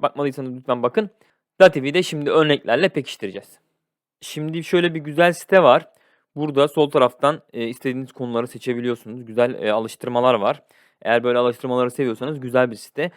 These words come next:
Bu arada bu videoda görülen bütün siteleri ve fazlasını aşağıda bulabilirsiniz açıklamalar kısmında. Şimdi kısaca datiften bahsedelim. Datiften bahsetmeden önce akuzatifi biraz daha tekrar edelim. Mesela şu örneklerle.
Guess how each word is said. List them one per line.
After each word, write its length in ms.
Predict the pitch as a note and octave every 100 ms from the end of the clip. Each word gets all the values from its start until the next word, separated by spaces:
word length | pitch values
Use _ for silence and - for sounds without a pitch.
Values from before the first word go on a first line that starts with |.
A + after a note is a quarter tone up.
| _ _
Bu 200 | - D#3
arada 300 | F3 E3 F3+
bu 120 | D#3 D3+
videoda 280 | D#3 E3
görülen 420 | D3+ D3 D3+ D#3 D3+
bütün 160 | E3+
siteleri 460 | E3 - D3 D#3+ F#3
ve 100 | D#3+ - _
fazlasını 720 | C#3+ C3+ C#3+ C3+ D3 E3+ G#3
aşağıda 420 | D3 - C3 D#3
bulabilirsiniz 500 | D3+ C3 C3 B2+ A#2
açıklamalar 460 | A2+ - A2 G#2+ G#2+
kısmında. 420 | - A2+ A2+ F#3 - _ _ _ _ _
Şimdi 320 | - G3+ G3+
kısaca 360 | - A#3 G#3 D#3
datiften 460 | D#3 E3+ E3+ F#3+
bahsedelim. 460 | D#3 B2+ A2 A#2 E3
Datiften 480 | D3 E3+ D#3+ E3+ C#3+
bahsetmeden 500 | C3+ - F#3 C#3 C#3
önce 260 | D#3+ D3
akuzatifi 760 | - - - - C#3+ - A#2+ G#2
biraz 320 | G#2+ G2 - _ G#2
daha 260 | F#2+ F#2 - -
tekrar 320 | A2 D3 D#3+
edelim. 340 | D3 D3 E3 C#3
Mesela 320 | B2 A#2+ C#3
şu 160 | - B2+
örneklerle. 640 | A#2+ G#2+ G#2 - F#2 -